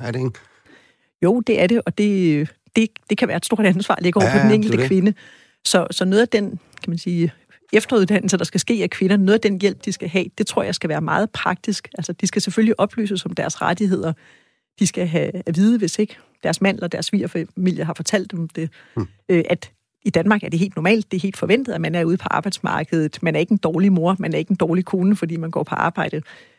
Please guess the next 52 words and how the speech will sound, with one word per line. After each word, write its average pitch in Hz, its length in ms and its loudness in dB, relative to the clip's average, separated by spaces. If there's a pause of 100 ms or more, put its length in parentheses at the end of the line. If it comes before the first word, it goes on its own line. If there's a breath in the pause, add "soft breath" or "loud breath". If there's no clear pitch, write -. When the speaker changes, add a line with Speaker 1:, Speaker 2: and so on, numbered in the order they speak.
(140 loud breath)
Speaker 2:
Men 185 100 2
jeg 165 80 0
tror - 200 -2
også, 185 160 -2
vi - 40 -4
skal - 160 -6
give 196 140 0
dem 196 120 2
nogle 151 220 -2
redskaber. 180 500 -2 (480 soft breath)
Simpelthen, 190 400 2
hvordan... 190 400 2 (1080)
Og 175 80 -2
det 208 120 2
handler 202 200 2
ikke 202 140 2
om, 185 80 0
at - 120 -6
de 185 80 2
på - 120 -2
den - 160 0
måde 180 140 0
sådan 180 160 0
skal - 160 -6
lære 165 180 -2
at 180 60 0
sno 214 280 2
sig - 180 -4
i - 20 -4
det 180 180 0
her, 165 180 -2
men 165 120 -2
hvordan 175 280 2
kan 226 140 -4
de 202 220 2 (320 soft breath)
måske, 190 300 -2
kan - 160 -16
man 185 80 2
sige, 180 160 -6
kan - 120 -4
vi 185 60 2
stive 196 220 0
dem 185 160 2
af 254 180 0
med 180 100 0
at 180 80 -2
give 208 140 0
dem 214 120 4
nogle 165 360 0 (140)
gode 214 220 2
argumenter? 180 560 -2 (520 loud breath)
Øh, 156 260 0